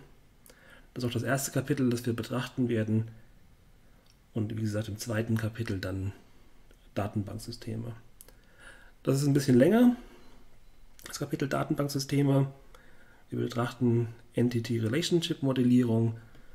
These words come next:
Das heißt, wir werden uns dann überlegen, wie kann man die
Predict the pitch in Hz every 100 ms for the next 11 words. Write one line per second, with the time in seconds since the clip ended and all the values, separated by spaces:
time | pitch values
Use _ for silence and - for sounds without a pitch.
0 | - - - - - - 120 113 113 104
1 | 104 107 117 117 110 110 113 104 110 -
2 | - - - - - - - - _ _
3 | - - _ - - - - 123 110 127
4 | 127 123 123 - 127 123 120 117 110 -
5 | - _ - 110 104 110